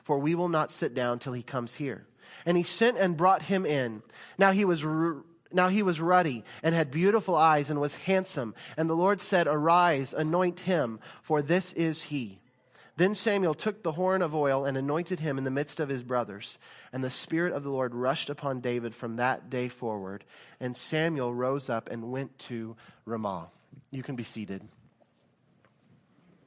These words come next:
I want to point out today from this passage three things that God sees when he looks. Three things that God sees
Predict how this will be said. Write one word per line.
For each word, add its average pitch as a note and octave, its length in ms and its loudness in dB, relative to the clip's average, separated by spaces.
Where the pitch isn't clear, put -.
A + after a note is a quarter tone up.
I D#3+ 80 2
want A3+ 140 6
to E3+ 140 0
point F#3+ 180 4
out E3 180 4
today D3+ 200 0
from D3 180 -4
this C#3+ 160 -4
passage B2 680 -4
three F#3+ 280 -2
things D#3+ 300 -2
that C3 160 -2
God C3+ 260 2
sees A2+ 640 -8
when A#2 160 -8
he A#2 200 -8
looks. - 540 -12
Three G#3 320 0
things F#3 440 0
that D3+ 260 -4
God C#3 360 2
sees - 560 -12